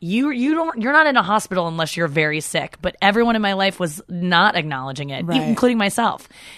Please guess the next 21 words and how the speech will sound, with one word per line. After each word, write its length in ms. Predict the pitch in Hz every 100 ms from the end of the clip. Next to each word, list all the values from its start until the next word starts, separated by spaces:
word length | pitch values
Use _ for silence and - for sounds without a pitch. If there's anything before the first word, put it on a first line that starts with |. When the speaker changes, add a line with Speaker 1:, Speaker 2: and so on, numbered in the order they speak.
| -
Speaker 1:
And 80 | 214
it 80 | 214
just 160 | 247
feels 380 | - 226 220 180
good 320 | 180 214 202
to 80 | 175
be 100 | 185
like, 300 | 175 170 - - _ _ _ _ _ -
to 100 | 214
validate 640 | 180 185 202 214 190 185 -
that, 100 | 175
like, 160 | 175 165
I'm 240 | 208 247
sick 640 | - - 254 - - - _
Speaker 2:
Mm-hmm. 140 | 185 170
Speaker 1:
because 260 | 180 202
you 80 | 233
don't 300 | 175 226 233
have 140 | 208 220
a 40 |
physical 880 | - - 208 202 - 190 180 180